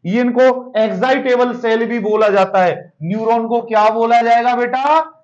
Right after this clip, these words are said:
Excitable cells। तो यदि हमने लिखाया हुआ है आपको excitable न्यू-, और ये कौन सा हो गया? नॉन एक्साइटेबल। तो ये चीज आपको समझ में आई, Neuroglia हो गया नॉन एक्साइटेबल।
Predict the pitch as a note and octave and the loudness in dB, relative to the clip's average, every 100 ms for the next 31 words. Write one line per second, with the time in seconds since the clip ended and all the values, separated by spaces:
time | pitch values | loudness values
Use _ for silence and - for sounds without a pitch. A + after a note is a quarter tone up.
0 | _ F3+ G#3 F#3 G#3+ A#3 A#3+ A3+ A3+ B3+ | _ -4 -2 -2 0 0 0 0 0 0
1 | C4 - A#3 A#3 F#3+ - - _ - G3 | -4 -2 0 2 0 -6 -16 _ -6 -2
2 | G3+ G3 A3 F#3 G#3 A3 G#3 G3+ G#3+ A3 | -2 -2 0 0 -2 -4 -2 0 2 4
3 | G#3+ A3+ A3+ A3 A3 B3 A#3+ G#3+ F3+ G#3+ | 2 0 0 0 0 -2 0 0 0 -2
4 | A3 A3+ A#3 A#3 A3+ A#3 A3 A3 - _ | 0 -2 -2 -2 -4 -6 -6 -8 -14 _
5 | _ - G3+ G#3+ G#3+ G3+ G3+ A#3 A3+ A#3 | _ -6 0 2 2 0 -2 -2 -2 -2
6 | A#3 A#3 G#3+ A#3 B3 C4+ C#4 - _ E3 | 0 0 0 0 0 0 -4 -10 _ -8
7 | G3 A3+ B3 B3 A#3+ G3+ A#3 A#3 A#3+ A#3 | 0 2 2 0 -2 -2 -2 -2 -2 0
8 | A#3 F#3+ - - _ F3+ G3 G#3 G#3+ A3+ | 0 0 -6 -16 _ -6 -4 -4 -6 0
9 | A3 A3 A#3 A3+ A3+ A3 A#3 A#3 A#3 A#3+ | 2 0 -2 -4 -2 -2 -2 -2 0 0
10 | C4 - - E3+ A3+ A#3 A3+ A#3 A#3+ B3 | -2 -12 -10 -4 0 0 0 0 0 0
11 | B3 A#3 C#4 D4 - _ _ E3 A3+ C#4 | 0 0 0 -2 -8 _ _ -8 -2 0
12 | C#4 A#3 A3+ A#3+ G#3+ F#3+ C3+ | 0 0 0 2 2 0 -2